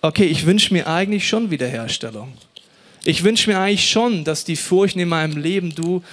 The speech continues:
wieder erneuerst. Die Bibel sagt es mal so, über diese Situation im zweiten Korintherbrief, Vers fünf. Gehört jemand zu Christus, dann ist er ein neuer Mensch. Was vorher war, ist vergangen. Etwas Neues hat begonnen.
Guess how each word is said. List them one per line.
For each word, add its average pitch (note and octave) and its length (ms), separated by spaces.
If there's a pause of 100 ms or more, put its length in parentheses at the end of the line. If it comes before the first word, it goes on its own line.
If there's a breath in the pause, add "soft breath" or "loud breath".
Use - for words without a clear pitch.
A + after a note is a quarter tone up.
(160 loud breath)
wieder F3 240
erneuerst. D#3+ 800 (1700 soft breath)
Die D#3 60
Bibel G#3 200
sagt G3 240
es - 220 (120)
mal E3 240
so, F3+ 380 (420 loud breath)
über E3+ 60
diese E3 220
Situation E3+ 580
im D#3 80
zweiten E3+ 400
Korintherbrief, F#3 840 (200)
Vers C#3+ 280
fünf. E3+ 460 (600 soft breath)
Gehört G3 320
jemand G#3 280
zu F#3 120
Christus, - 540
dann D#3+ 100
ist E3 160
er D#3 80
ein D#3 100
neuer E3 280
Mensch. E3 440
Was C#3+ 160
vorher F#3 360
war, F3 160
ist F3 200
vergangen. D3 580 (340 loud breath)
Etwas C#3+ 300
Neues D3+ 380
hat - 220
begonnen. C3+ 480